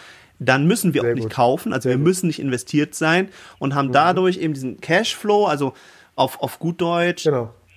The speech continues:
Speaker 1: Bargeld, um dann, wenn es attraktiv
Speaker 2: Genau.
Speaker 1: wird,
Speaker 2: Und
Speaker 1: eben
Speaker 2: da
Speaker 1: wieder
Speaker 2: noch mal
Speaker 1: zu
Speaker 2: ein
Speaker 1: kaufen.
Speaker 2: kurzes Netzwerk, äh,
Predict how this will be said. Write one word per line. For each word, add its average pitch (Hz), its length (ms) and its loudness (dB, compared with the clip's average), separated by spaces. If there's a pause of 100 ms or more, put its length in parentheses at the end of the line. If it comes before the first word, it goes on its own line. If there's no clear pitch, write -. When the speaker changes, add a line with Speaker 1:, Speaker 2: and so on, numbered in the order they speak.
Speaker 1:
Bargeld, 147 680 0 (400)
um 143 240 -4
dann, 170 480 2
wenn 139 120 0
es 139 120 -4
attraktiv 127 480 -4
Speaker 2:
Genau. - 80 -12
Speaker 1:
wird, 135 120 -4
Speaker 2:
Und 143 60 4
Speaker 1:
eben 135 60 2
Speaker 2:
da 147 80 6
Speaker 1:
wieder 202 100 4
Speaker 2:
noch 175 60 0
mal 180 80 6
Speaker 1:
zu 160 60 6
Speaker 2:
ein 151 60 2
Speaker 1:
kaufen. 131 140 6
Speaker 2:
kurzes - 240 -2
Netzwerk, 139 560 2
äh, 135 320 -2